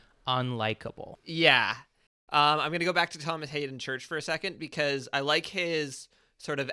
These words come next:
Speaker 2: acting method that he seems to do in this movie where no matter what the emotion of the scene that he's in is,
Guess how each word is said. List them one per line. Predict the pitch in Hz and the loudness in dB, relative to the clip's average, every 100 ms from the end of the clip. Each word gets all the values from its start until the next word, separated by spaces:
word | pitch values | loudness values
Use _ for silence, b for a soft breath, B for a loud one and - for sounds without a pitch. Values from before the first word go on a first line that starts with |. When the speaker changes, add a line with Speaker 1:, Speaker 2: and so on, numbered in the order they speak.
| 139 | 0
Speaker 2:
acting | 131 - 147 | 0 0 -6
method | 143 139 147 | -2 -4 -4
that | 139 | -8
he | 139 | -6
seems | 147 139 | -8 -10
to | 143 | -10
do | 131 | -8
in | 131 | -8
this | 131 139 | -10 -8
movie | 139 131 | -6 -6
where | 127 127 127 b b - | -4 -4 -4 b b -8
no | 156 | -6
matter | 156 160 165 156 | 2 2 2 0
what | 127 143 165 - | 0 2 0 0
the | 190 | -2
emotion | 151 139 147 196 | -2 -2 -4 -6
of | 156 123 | -8 -10
the | 131 | -12
scene | - 139 147 | -10 -10 -6
that | 139 | -4
he's | 131 120 | -4 -6
in | 123 127 | -6 -6
is, | 120 131 190 214 | -6 -6 -6 -8